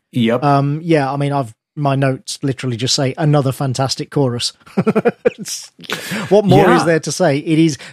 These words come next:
Speaker 2: I love the rhythm of this chorus as well. Like, it's, you know, not that it's innovative necessarily, but it's not one we hear often on this particular album. They don't use that rhythm a lot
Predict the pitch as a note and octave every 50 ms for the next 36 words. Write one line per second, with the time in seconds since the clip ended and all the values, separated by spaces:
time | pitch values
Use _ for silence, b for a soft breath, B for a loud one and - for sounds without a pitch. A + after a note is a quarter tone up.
0 | B A3+ A3+ G3+ F#3 G#3 A3+ G#3 G#3+ A3 F3+ C#3+ F3+ G#3+ F#3+ G#3 F#3 D#3 C#3 A#2
1 | A#2 C#3 B2 - - D#3 C#3+ C#3 C3 B2 - - C#3 A#2 B2 D#3+ D3 B2+ B2 C3+
2 | C#3 C#3 D3 D3 - G3+ F#3 E3+ G3 F#3 - - - - - b b b b b
3 | b b _ _ G3+ F#3+ D3+ C3+ C#3+ E3 G#3+ A3 - E3 D3+ D3+ C#3 - - -
4 | - _ - E3+ F3+ F#3+ D#3+ D3 C#3 - C#3+ C#3 B2 C#3 C3 C3 C#3+ C3 - D3
5 | C3+ C3 B2+ B2+ B2 G#2 C#3 C3+ D3+ D3 - D3+ D3 D#3 D#3 - F3+ D#3 D3+ D3
6 | C#3+ D3 C#3 C3 - - D3 D3+ D3 C#3+ C#3+ C3+ F#3 D3+ B2 - - - - C#3
7 | C3 C3 B2+ A#2 - _ _ _ _ _ D#3+ D3+ C#3+ C3+ A#2 A2 C#3+ C#3 - -
8 | - C3 - - C#3 - - C#3+ B2+ C3 C#3 D3 C#3 C3 A#2 B2 B2 C3 B2+ C#3
9 | C3+ B2+ D3+ D#3 D#3+ E3 C#3+ A#2 B2+ D3 D3+ D3+ C3+ A2 C#3 C3 B2 - D3+ C#3+
10 | C3 B2+ C3 C3 C3 C3+ C3 C3 C#3 C3+ B2 - - - -